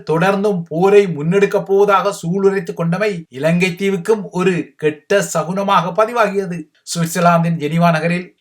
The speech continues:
ஈரானிய ஐரோப்பிய தரப்புகள் நேற்று நடத்திய பேச்சுக்களில், ஈரான் தனது யுரேனிய செறிவூட்டல் திறனை முடிவுக்கு கொண்டுவர ஒப்புக்கொள்ளாமல், அதற்கு மாறாக இந்த விடயத்தில்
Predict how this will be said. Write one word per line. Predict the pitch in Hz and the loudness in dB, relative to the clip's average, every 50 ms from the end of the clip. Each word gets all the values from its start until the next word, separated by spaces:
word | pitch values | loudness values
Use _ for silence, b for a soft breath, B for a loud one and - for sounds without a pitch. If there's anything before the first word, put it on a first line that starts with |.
| _ - | _ -8
ஈரானிய | 151 160 170 175 180 170 170 170 175 175 170 | -2 0 2 4 4 4 4 2 2 0 -2
ஐரோப்பிய | 147 151 156 165 175 170 165 - 170 165 | -2 -2 -2 -2 -4 -4 -4 -6 -6 -4
தரப்புகள் | - 156 147 156 156 - 165 - 180 175 175 170 160 135 | -4 -4 -4 -4 -6 -8 -8 -6 -6 -4 -4 -6 -8 -8
நேற்று | 139 156 170 165 - 180 | -6 -6 -4 -4 -4 -4
நடத்திய | 165 160 156 156 156 - 170 160 | -4 -2 -2 -4 -4 -6 -8 -6
பேச்சுக்களில், | - 147 139 - - - 180 175 196 185 - - _ _ _ | -6 -8 -10 -10 -8 -8 -6 -6 -6 -6 -8 -14 _ _ _
ஈரான் | 160 175 202 208 208 214 208 170 | -2 2 4 6 6 4 4 2
தனது | 185 180 202 190 202 | -2 -4 2 2 2
யுரேனிய | 180 156 156 160 185 202 202 208 208 196 | 2 2 -2 0 0 2 2 2 0 0
செறிவூட்டல் | - 165 160 185 196 202 190 180 202 202 - | 0 -4 -4 0 0 0 2 2 0 0 0
திறனை | - 165 175 196 202 208 208 | -4 -4 -4 -4 -2 -2 -2
முடிவுக்கு | 185 151 151 165 196 196 202 - - 202 - | -2 -2 -2 0 2 2 2 2 0 -6 -6
கொண்டுவர | - 180 180 202 202 208 208 | -6 -2 0 2 2 2 2
ஒப்புக்கொள்ளாமல், | 190 156 - - - 170 208 196 196 208 208 202 214 220 208 170 - _ | 2 -2 -6 -8 -6 -2 0 2 4 4 4 4 2 0 0 -2 -10 _
அதற்கு | - 139 156 180 175 175 196 | -10 -4 -4 -4 -4 -4 -2
மாறாக | 175 160 156 170 185 190 170 185 220 202 165 b b b b | -2 0 2 4 4 4 4 4 2 0 0 b b b b
இந்த | _ 135 147 156 165 | _ -8 -2 -2 -2
விடயத்தில் | - 165 175 185 170 - 208 226 | 0 0 -2 -2 2 0 0 0